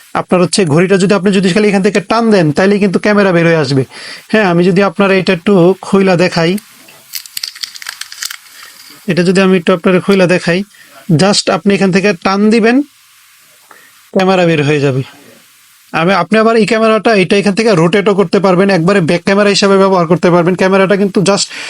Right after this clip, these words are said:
আপনি ক্যামেরাটা দেখেন, ক্যামেরাটা কিন্তু ওয়াও একটা ক্যামেরা। আমি যদি এটা ঘুরাই দেই,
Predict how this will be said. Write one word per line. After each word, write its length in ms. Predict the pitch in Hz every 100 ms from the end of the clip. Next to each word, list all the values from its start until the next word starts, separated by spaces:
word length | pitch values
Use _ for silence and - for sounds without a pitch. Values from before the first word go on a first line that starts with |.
| - -
আপনি 200 | 170 202
ক্যামেরাটা 400 | 202 202 190 185
দেখেন, 320 | 165 185 160
ক্যামেরাটা 420 | 139 185 196 185
কিন্তু 400 | 190 196 208 214
ওয়াও 300 | 160 170 143
একটা 200 | 160 -
ক্যামেরা। 380 | 156 165 156 208 - - - -
আমি 180 | 165 175
যদি 200 | 180 185
এটা 160 | 180
ঘুরাই 340 | 151 151 185 175
দেই, 220 | 185